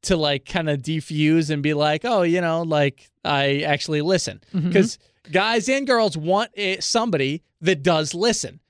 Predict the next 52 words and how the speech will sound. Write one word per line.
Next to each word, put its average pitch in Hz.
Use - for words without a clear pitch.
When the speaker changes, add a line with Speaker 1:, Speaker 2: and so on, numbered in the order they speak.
Speaker 1:
But 226
Speaker 2:
Yes. 214
Speaker 1:
in 190
our 294
job, 143
it's 170
a 175
different 180
kind 214
of 117
listen. 123
Speaker 2:
Well, 277
and 254
I 247
made 269
this 214
point 220
on 208
the 175
air 180
'cause 170
you 190
said 202
she -
likes 170
country 190
music 160
and 160
she -
likes, 160
and 175
you're 170
ready 190
for 220
live 190
shows 190
to 165
come 185
back 180
so 202
that 170
you 165
guys 170
might 170
be 175
able 175
to 165
do 170
more 175
things 170
together. 143
But -